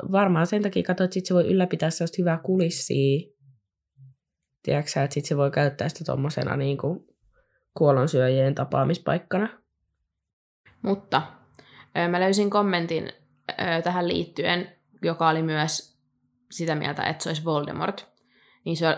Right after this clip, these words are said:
Speaker 2: hän oli kirjoittanut tälleen: "Luulen, että se olisi antanut hänelle valtavan tyydytyksen, että hän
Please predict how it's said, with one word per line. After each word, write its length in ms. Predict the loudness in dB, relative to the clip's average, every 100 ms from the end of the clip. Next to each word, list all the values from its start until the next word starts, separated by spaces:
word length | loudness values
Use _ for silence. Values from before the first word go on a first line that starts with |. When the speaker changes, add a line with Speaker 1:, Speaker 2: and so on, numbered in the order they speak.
| -2
Speaker 2:
hän 200 | -4 -2
oli 140 | -2
kirjoittanut 460 | -2 -4 -2 -4 -2
tälleen: 440 | -4 -2 -4 -6 -4
"Luulen, 320 | 0 0 0
että 280 | -4 -6 -6
se 160 | -4 -2
olisi 260 | -2 0
antanut 420 | -2 -2 -4 -4 -4
hänelle 300 | -4 -4 -2
valtavan 460 | -2 -2 -2 -2
tyydytyksen, 680 | -2 -4 -6 -10 -6 -6 -4
että 220 | -6 -6
hän 120 | -6